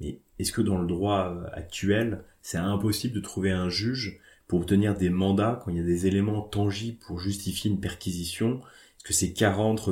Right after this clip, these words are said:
quarante mises en examen, on les aurait pas obtenues quelque part avec le droit classique ? Est-ce qu'on avait vraiment besoin de passer outre ces, euh, outre les procédures habituelles, euh, pour atteindre ce, ce résultat ? Et de manière générale, en fait,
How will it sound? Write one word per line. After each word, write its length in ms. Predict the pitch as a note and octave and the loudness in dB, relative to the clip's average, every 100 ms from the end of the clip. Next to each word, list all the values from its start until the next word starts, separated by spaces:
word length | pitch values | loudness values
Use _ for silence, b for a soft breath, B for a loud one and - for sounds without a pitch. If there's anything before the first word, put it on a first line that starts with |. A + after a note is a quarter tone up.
| F2 E2 - - | 0 -2 -8 -10
quarante 340 | - G2 G2+ G2 | -2 0 0 -2
mises 160 | F#2 | -2
en 140 | F#2+ F2+ | 0 0
examen, 540 | E2+ F2+ F#2+ A2+ B2 B B B | 0 0 2 2 0 B B B
on 40 | E2+ | -6
les 120 | E2+ | -4
aurait 200 | E2+ E2 | -2 2
pas 140 | A2 | 4
obtenues 320 | G#2+ - F#2+ A2+ | 4 4 2 2
quelque 240 | - - | 0 -2
part 340 | E2 G#2 A2 - b b | -2 -2 -2 -8 b b
avec 400 | - G#2 G2+ A2 | 0 2 4 4
le 80 | G2+ | 2
droit 240 | E2+ F#2+ F#2+ | 0 0 0
classique ? 580 | G2 F#2 - E2+ - - | 0 -2 -6 -8 -12 -12
Est-ce 120 | - | -4
qu'on 100 | - | 2
avait 240 | F#2+ F#2 F#2+ | 4 6 6
vraiment 440 | G2 G#2 B2 A#2+ | 6 4 6 6
besoin 580 | G#2+ G#2 G2+ A2 B2 C3 b b b - | 4 2 0 0 -2 -4 b b b -4
de 60 | F#2+ | 0
passer 680 | G#2 G2+ - A2 A#2 A#2 - | 4 4 2 2 2 2 -4
outre 480 | A2 A#2+ - G2+ F2+ | -4 -4 -4 -2 -2
ces, 360 | - G2+ F#2+ | -2 -2 -2
euh, 260 | F2+ E2+ D2+ - b b b | 0 -2 -4 -8 b b b
outre 340 | - A2 - G2 | -4 -4 0 2
les 60 | |
procédures 560 | G2 G#2 - F#2+ G2 F#2+ | 2 0 -4 -4 -2 -4
habituelles, 600 | F2 E2+ - A2+ A2+ A#2+ b b b | -4 -8 -2 0 0 -4 b b b
euh, 40 | - | -16
pour 200 | - F#2+ | -4 2
atteindre 340 | G2 G2 G2+ A2 | 2 2 0 -2
ce, 640 | - F#2 E2 D#2+ - - | -2 -2 0 -2 -4 -8
ce 220 | - - | -12 -6
résultat ? 580 | F#2+ G2 G2 - - - _ _ _ _ _ _ _ _ _ - _ | -4 -2 -4 -6 -8 -10 _ _ _ _ _ _ _ _ _ -20 _
Et 380 | G2+ G2+ F#2+ F#2 | 4 6 6 6
de 120 | F2+ | 2
manière 320 | F#2+ G#2 A#2 | 2 2 2
générale, 420 | G#2 F#2 F2+ C3 B2+ | 2 0 0 0 -2
en 80 | |
fait, 320 | F2+ A#2+ A#2 | -2 -2 -2